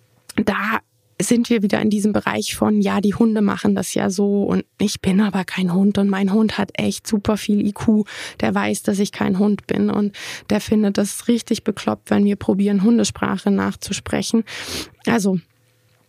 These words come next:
gerade die negative, da sind wir tölpelhaft, ja. Natürlich darfst und sollst du mit deinem Hund Spielaufforderungen machen, wenn ihr da ritualisiert was habt, weil ihr zwei euch in- und auswendig kennt. Das ist mit meinen Hunden auch so. Ich spiele mit denen auch körpersprachlich.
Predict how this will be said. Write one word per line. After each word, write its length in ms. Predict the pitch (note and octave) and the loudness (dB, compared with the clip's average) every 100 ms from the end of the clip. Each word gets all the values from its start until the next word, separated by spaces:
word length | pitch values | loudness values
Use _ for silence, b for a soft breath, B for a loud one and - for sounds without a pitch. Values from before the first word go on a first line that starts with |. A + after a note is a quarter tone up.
| - | -8
gerade 340 | G#3+ G#3+ G#3 | -2 0 0
die 100 | G3+ | 2
negative, 680 | G3 G3 G#3+ G3+ - G3+ F#3+ | 2 4 2 -2 -2 0 0
da 160 | F#3+ F#3+ | -2 0
sind 280 | G#3 G3+ | 0 2
wir 100 | G#3 | -2
tölpelhaft, 800 | G3+ - G#3+ - F#3 G3 F3+ - | -2 0 0 0 -2 -2 -8 -4
ja. 200 | G3+ G#3 - B B | -2 -2 -4 B B
Natürlich 460 | - G#3 G#3+ G3+ G3 | -2 2 2 0 -2
darfst 320 | G#3 G3+ - | -2 -2 -2
und 120 | G#3+ | -2
sollst 340 | G3+ G#3 G#3 - | 2 0 0 0
du 40 | |
mit 200 | G3+ G3+ | 0 2
deinem 240 | - G3+ G#3+ | 0 0 2
Hund 180 | G#3+ | 0
Spielaufforderungen 840 | - G#3+ G#3 G#3 - G#3 G3 G3 G3+ | 0 0 0 -2 -2 0 0 0 2
machen, 300 | G3+ - G#3+ | 0 0 2
wenn 160 | G3+ | 2
ihr 140 | G#3 G3+ | 2 0
da 100 | G3+ | -2
ritualisiert 880 | - G3+ - G3 G#3 - G#3+ G#3 G#3+ | -4 -4 -2 0 0 0 0 0 0
was 220 | G#3 - | -2 -4
habt, 180 | G3+ - | -2 -2
weil 160 | G#3 | -2
ihr 200 | G3+ G3+ | 0 -2
zwei 280 | - G#3+ - | -2 -4 -2
euch 200 | F#3+ G3 | -4 -2
in- 120 | G3 | 0
und 180 | F#3+ - | 0 0
auswendig 520 | F3+ G#3 G#3 G3+ G3+ | -2 -2 0 0 -2
kennt. 260 | - G#3 G3+ | 0 0 0
Das 120 | G3 | -4
ist 160 | - - | -4 -2
mit 160 | G3+ | -2
meinen 340 | G#3 G#3 G3+ F#3 | 0 0 0 0
Hunden 240 | F#3 G3+ | -2 -2
auch 240 | F#3+ G#3 | -2 -4
so. 120 | - - | -4 -8
Ich 120 | - | -8
spiele 260 | - A3 G#3+ | -2 0 2
mit 180 | G3+ - | 2 0
denen 220 | G3+ G#3 | 0 0
auch 160 | G3+ | -4
körpersprachlich. 920 | - - - G3+ - - G#3 G3+ G#3+ | -4 -6 -2 -6 -4 -6 -6 -2 -4